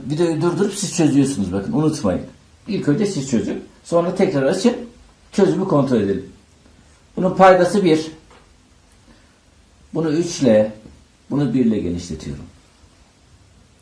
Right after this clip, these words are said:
Üç kere üç, dokuz bölü üç. Artı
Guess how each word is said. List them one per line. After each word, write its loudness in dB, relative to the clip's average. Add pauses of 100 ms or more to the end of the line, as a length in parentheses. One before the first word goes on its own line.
(720)
Üç -6
kere 0
üç, -8 (520)
dokuz 0
bölü 4 (640)
üç. -4 (960)
Artı 0